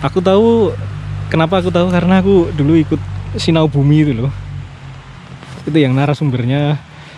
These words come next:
Profesor C Prastiadi itu. Dulu anu lur, tahun dua ribu dua puluh aku ikutnya sama Sinau Bumi.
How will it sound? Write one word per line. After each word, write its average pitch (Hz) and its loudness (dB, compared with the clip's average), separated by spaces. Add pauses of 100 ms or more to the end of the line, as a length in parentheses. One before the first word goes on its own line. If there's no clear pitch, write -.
(1500)
Profesor 139 -2 (440)
C 131 -2
Prastiadi 131 -4
itu. 135 0 (200)
Dulu 170 -2
anu 165 -4
lur, 156 -4
tahun 143 -4 (760)
dua 139 -6
ribu 127 -4
dua 131 -6
puluh 143 -4 (100)
aku 147 -8
ikutnya 143 -6 (680)
sama 135 -4
Sinau 139 -2
Bumi. 131 -6